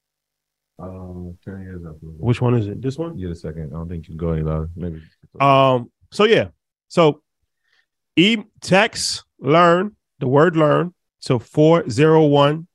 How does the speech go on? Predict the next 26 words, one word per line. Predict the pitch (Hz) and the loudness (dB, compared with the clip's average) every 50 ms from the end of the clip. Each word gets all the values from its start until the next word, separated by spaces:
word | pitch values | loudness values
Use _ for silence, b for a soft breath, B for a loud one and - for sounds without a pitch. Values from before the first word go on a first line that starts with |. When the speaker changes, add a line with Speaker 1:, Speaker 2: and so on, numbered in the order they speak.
| _ | _
Speaker 2:
two | - - 160 156 160 | -4 -2 0 0 0
three | 156 - 160 165 160 - 151 | -2 -2 0 0 0 0 0
eight | 143 139 139 143 - _ _ _ _ _ _ _ _ | 0 0 0 -2 -6 _ _ _ _ _ _ _ _
seven | - - - 160 147 147 147 135 | -14 -4 0 2 2 2 2 -2
four | - - 147 139 135 131 131 123 - _ | -2 0 0 2 2 2 0 -4 -6 _
seven | - - - 151 139 131 135 | -12 -2 0 2 2 2 0
nine. | 127 123 123 117 113 117 117 - _ _ _ _ _ _ _ _ _ _ _ | 0 0 0 0 -2 -4 -6 -10 _ _ _ _ _ _ _ _ _ _ _
And, | - 123 120 117 117 | -2 0 0 2 2
uh, | 117 113 113 113 | 2 2 2 2
we'll | 120 120 | 2 0
be | 113 120 | 0 0
giving | 113 117 127 113 117 | 0 2 2 2 2
you | 117 110 | 0 0
updates | - 120 113 107 - 123 113 117 113 - - - - - - _ | 0 0 0 0 -2 -2 0 0 -2 -4 -6 -12 -16 -18 -16 _
on | - 120 113 110 107 | -6 -4 -4 -2 -4
the | 107 107 | -4 -4
relaunch | 107 110 123 131 131 123 123 113 110 110 107 104 - - - | -2 2 2 2 4 4 4 4 4 2 0 -2 -6 -8 -10
of | 117 104 | -10 -8
E | - - 139 | -4 -2 0
Y | 135 123 113 113 113 113 | 2 2 2 2 2 2
L | 113 113 110 | 2 2 2
University, | 110 113 110 110 101 117 117 113 104 - - 110 110 110 b b b b b b b b b _ _ | 0 0 -2 -2 0 0 0 -2 -2 -4 -4 -4 -4 -4 b b b b b b b b b _ _
uh, | - 113 104 104 107 101 98 98 104 - - - | -4 -2 0 0 2 0 0 -2 -4 -6 -6 -6
launching | 113 110 117 120 120 120 107 - - 127 113 110 107 101 113 139 - _ _ _ _ _ - | -2 0 2 2 2 0 -2 -4 -4 -4 -2 -2 -4 -6 -8 -12 -16 _ _ _ _ _ -8
on | 120 110 104 104 104 | -6 -4 -4 -4 -6
Friday, | 101 - - - - 123 113 107 104 98 101 92 90 90 87 | -8 -14 -10 -4 -2 0 0 0 0 -2 -6 -8 -10 -12 -16